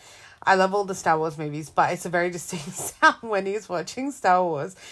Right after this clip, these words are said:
Even if it's not, like, even if it's a series I've never heard of before, as soon as you hear a lightsaber,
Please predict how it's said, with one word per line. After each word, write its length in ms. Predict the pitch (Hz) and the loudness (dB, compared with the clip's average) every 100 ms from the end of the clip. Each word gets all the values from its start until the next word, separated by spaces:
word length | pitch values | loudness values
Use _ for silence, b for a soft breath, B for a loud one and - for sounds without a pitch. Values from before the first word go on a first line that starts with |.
| B - | B -4
Even 280 | 247 226 233 | -2 0 -2
if 120 | 226 | -2
it's 260 | 175 180 | -6 -6
not, 300 | 208 185 139 | 0 2 2
like, 180 | 170 151 | 2 0
even 200 | 196 226 | 0 -2
if 80 | 208 | -4
it's 140 | 196 | -6
a 60 | 190 | -10
series 520 | - 175 165 165 156 - | -6 -4 -2 -4 -8 -2
I've 180 | 170 160 | 0 0
never 260 | 156 151 | -4 -4
heard 180 | 160 147 | -4 -2
of 140 | 139 | -4
before, 320 | 151 143 135 147 | -8 -10 -6 -6
as 100 | 156 | -6
soon 280 | 190 180 | -6 -6
as 120 | 180 165 | -6 -8
you 120 | 175 | -6
hear 180 | 180 156 | -4 -2
a 60 | |
lightsaber, 800 | 156 151 - - 156 151 147 143 | 0 -2 -2 -6 -6 -2 0 0